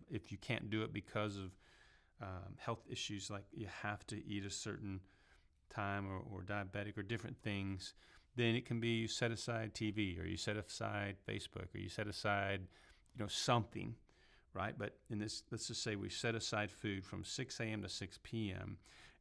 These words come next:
And, you know, when I <laughs> first started doing this years ago, I remember I was at First Baptist Grapevine, serving on staff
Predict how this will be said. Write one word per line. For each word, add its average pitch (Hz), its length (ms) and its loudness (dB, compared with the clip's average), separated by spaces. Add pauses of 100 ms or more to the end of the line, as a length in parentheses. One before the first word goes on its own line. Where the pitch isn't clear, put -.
(100)
And, 110 260 4
you 113 100 2
know, 127 80 4
when 120 140 4
I 117 40 0
<laughs> - 60 -12
first 151 280 8
started 120 320 4
doing 113 180 6
this 113 220 4
years 107 200 6
ago, 107 200 2
I - 20 4
remember 107 260 4
I 104 60 8
was 104 100 2
at - 100 -12
First 104 200 -4
Baptist 101 280 0
Grapevine, 98 680 2
serving 101 340 -2
on 98 100 0
staff 101 260 0